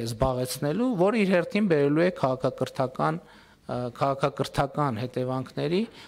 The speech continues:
Օրինակ, ես ուզում եմ մի, ը, այդպիսի օրինակ բերել։ Մենք տեսնում ենք, որ շատ երկրներում, սկսած, ը,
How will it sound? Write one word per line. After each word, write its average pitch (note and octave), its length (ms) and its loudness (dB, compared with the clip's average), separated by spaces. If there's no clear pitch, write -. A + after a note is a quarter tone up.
Օրինակ, D#3 340 0
ես C#3+ 160 2
ուզում D#3 200 -4
եմ D#3+ 100 0
մի, E3 160 2
ը, - 240 -6
այդպիսի C3 420 -2
օրինակ C3+ 340 0
բերել։ C#3+ 380 0
Մենք D3 260 -4
տեսնում F3 320 0
ենք, F3+ 160 0
որ C#3+ 140 2
շատ D3 260 0
երկրներում, C3+ 720 0
սկսած, - 540 0
ը, - 720 -10